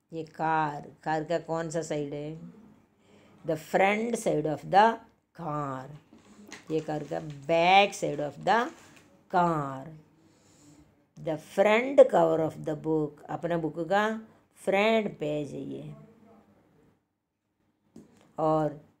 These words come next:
ये पेज कौन सा है? अपना बुक का बैक कवर पेज है ये वाला। समझ में आया?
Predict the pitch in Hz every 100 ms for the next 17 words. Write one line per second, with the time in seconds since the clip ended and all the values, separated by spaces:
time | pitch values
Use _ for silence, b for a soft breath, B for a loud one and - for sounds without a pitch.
0 | - 180 175 185 175 180 175 180 180 180
1 | 180 175 - - _ _ _ _ _ -
2 | - 160 175 170 160 156 156 165 190 196
3 | 190 180 - 160 147 - 170 180 196 214
4 | 214 165 156 151 165 147 151 185 - -
5 | _ _ _ _ 135 131 - - - _
6 | _ _ - - 160 170 170 165 170